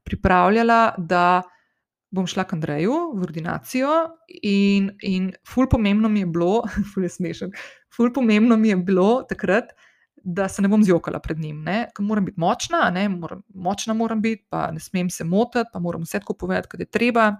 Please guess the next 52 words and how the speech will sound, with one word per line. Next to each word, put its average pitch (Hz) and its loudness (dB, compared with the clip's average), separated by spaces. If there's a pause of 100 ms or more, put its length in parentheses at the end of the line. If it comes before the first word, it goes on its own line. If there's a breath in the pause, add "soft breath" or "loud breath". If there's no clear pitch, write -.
kot - -16
se - -12
šika, 240 -4
pa 233 -8
tako, - -8
ne. 220 -2 (160)
To 185 -10
so 180 -14
ti 190 -6
moji 170 0
triggerji 220 2
bili 196 0
že, 170 -6
še 170 -6
iz 156 -6
otroštva, 185 -6
ko - -18
sem 165 -10
bila 165 -10
tako - -10
vzgajana, 190 0
da 175 -6
je - -16
treba 160 -6
biti - -12
pač - -8
močen, 185 0
stabilen, 175 -6
ne 165 -16
smeš 165 -8
pokazati 175 -6
svojih 170 -10
čustev 190 -4
tako 180 -6
na 180 -4
tak 180 -4
način, 190 -4
a 147 -8
ne, 180 -6 (400 loud breath)
pa 170 -4
svoje 180 2
šibkosti, - -2
ker - -6
to 185 0
lahko 165 -4
kdo 160 -2 (480)
pač, - -10 (180)
ne, 170 -4 (640 loud breath)
izkoristi. 285 2 (260 loud breath)
V 202 6
glavnem, 175 4 (720)
naj-, 240 4